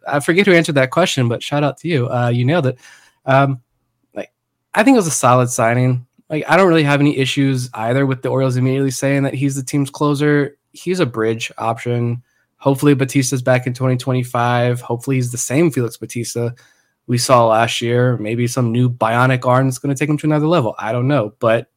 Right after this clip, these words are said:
in the meantime, like, you need someone for the ninth inning. And I'm not giving that role to Yennier Cano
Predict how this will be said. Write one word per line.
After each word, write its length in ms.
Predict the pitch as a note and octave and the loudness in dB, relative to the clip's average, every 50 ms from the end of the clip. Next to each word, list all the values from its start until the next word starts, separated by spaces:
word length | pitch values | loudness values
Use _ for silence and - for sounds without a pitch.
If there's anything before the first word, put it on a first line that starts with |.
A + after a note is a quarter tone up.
| _ _ | _ _
in 160 | - C#3 C3+ | -2 0 2
the 80 | C#3 C#3 | 2 4
meantime, 720 | C3+ D3+ F3+ F#3+ F3 - - - B2 B2 B2+ B2 B2 B2 | 4 4 4 4 2 2 0 0 0 2 2 2 2 0
like, 320 | B2 A#2+ B2 A#2+ A#2+ - _ _ _ _ _ _ _ _ _ _ _ - | 0 0 -2 -2 -4 -8 _ _ _ _ _ _ _ _ _ _ _ 0
you 160 | C#3 D3 D3 | 4 4 6
need 240 | C#3+ C#3+ D3 D#3 D3 | 6 6 6 4 4
someone 260 | - D3+ C#3 C3+ C3+ | 0 0 0 0 0
for 80 | B2+ - | -2 -4
the 80 | B2+ | -4
ninth 280 | B2 A#2+ A#2 A#2 A#2 - | -2 -2 -4 -4 -6 -6
inning. 280 | A#2+ A2+ G#2+ - C#3 - - | -8 -8 -8 -10 -14 -8 -2
And 300 | B2+ B2 B2 A#2+ A#2+ A#2 - _ | 0 0 2 0 -2 -4 -6 _
I'm 240 | B2 B2 B2+ B2 B2 | -2 0 2 2 2
not 300 | B2 B2 C3 C#3 B2+ - | 2 2 2 0 -2 -2
giving 240 | - B2+ B2+ B2+ B2 | 0 0 2 2 2
that 160 | A#2+ A#2 - | 0 0 -2
role 160 | A2+ A#2+ B2 A#2 | -2 -2 -2 -2
to 160 | - B2 A2 | -4 -8 -6
Yennier 320 | A2 A2+ A2+ A2 A2 G#2 | -6 -6 -4 -4 -6 -8
Cano 440 | - - G#2+ G#2+ - - - A#2+ - | -10 -12 -12 -12 -10 -10 -10 -12 -12